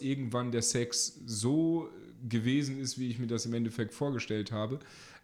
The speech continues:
Ähm, wie du schon gesagt hattest, ursprünglich mal vom wegen, es ist auch so eine, so eine Lernphase und man muss sich ja kennenlernen und man lernt ja dann Stück für Stück die anderen Seiten kennen. Aber das war nicht das Prinzip vom wegen, ich lerne ihre Vorlieben kennen und sie lernt meine kennen,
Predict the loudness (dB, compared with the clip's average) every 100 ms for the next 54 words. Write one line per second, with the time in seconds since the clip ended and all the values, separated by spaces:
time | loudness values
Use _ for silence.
0 | -2 2 4 4 2 2 0 0 0 0
1 | 0 0 -4 -6 -2 -2 0 -2 0 2
2 | 2 2 -2 -2 0 0 0 0 0 2
3 | 4 4 2 -2 -2 0 0 -2 -4 -2
4 | -2 -2 -2 -2 0 0 2 2 2 2
5 | 0 0 2 2 2 -2 -2 -4 -6 -6
6 | -8 -6 -2 0 0 0 -2 -2 -6 -8
7 | -10 -14 -10 0 2 4 2 2 2 2
8 | 0 0 -2 -2 -2 0 0 0 2 2
9 | 2 0 -2 -2 2 2 2 2 2 2
10 | 2 4 4 2 0 0 0 2 4 4
11 | 2 2 2 2 2 2 0